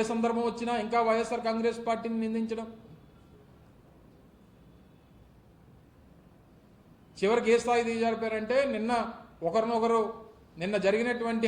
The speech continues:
హత్య కూడా వైఎస్ఆర్ కాంగ్రెస్ పార్టీ నాయకుల మధ్యలోనే జరిగింది అనేటువంటి విషయాన్ని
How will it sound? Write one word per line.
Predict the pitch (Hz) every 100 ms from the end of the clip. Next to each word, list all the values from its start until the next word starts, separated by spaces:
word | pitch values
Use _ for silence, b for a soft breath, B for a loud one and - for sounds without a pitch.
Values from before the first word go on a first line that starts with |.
| 185
హత్య | 180 240 233
కూడా | 233 285 - - - - - - - 160
వైఎస్ఆర్ | 208 247 254 247
కాంగ్రెస్ | 233 233 226 233
పార్టీ | 226 226 226 226 214 - - - 135 143
నాయకుల | 202 233 240
మధ్యలోనే | 233 233 226 226
జరిగింది | 208 208 208 202
అనేటువంటి | 196 196 190 185
విషయాన్ని | 180 214 214 196